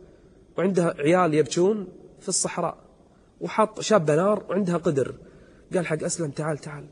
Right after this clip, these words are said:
شنو هذه، شنو قصتها؟" راح شافه عمر سلم عليها، هي ما تعرف عمر،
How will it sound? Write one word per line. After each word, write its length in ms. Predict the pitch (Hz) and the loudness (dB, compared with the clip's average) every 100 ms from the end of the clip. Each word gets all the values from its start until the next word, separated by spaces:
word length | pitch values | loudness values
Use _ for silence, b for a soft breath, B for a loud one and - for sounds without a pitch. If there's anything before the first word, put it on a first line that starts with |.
| - | -18
شنو 220 | - 196 | -6 -2
هذه، 160 | 170 156 | -2 -4
شنو 200 | 135 170 | -4 -6
قصتها؟" 520 | - - 180 - 110 - b b b b b | -4 -6 -6 -10 -18 -18 b b b b b
راح 160 | 180 185 | 0 2
شافه 360 | 220 208 180 | 2 2 0
عمر 360 | 160 180 180 156 | -2 0 -2 -4
سلم 380 | - 196 175 139 | -4 0 0 0
عليها، 320 | 127 123 110 - | -2 -2 -4 -4
هي 100 | 156 | 0
ما 100 | 226 | 0
تعرف 300 | 226 185 - | 2 -2 -2
عمر، 220 | 131 107 | -4 -4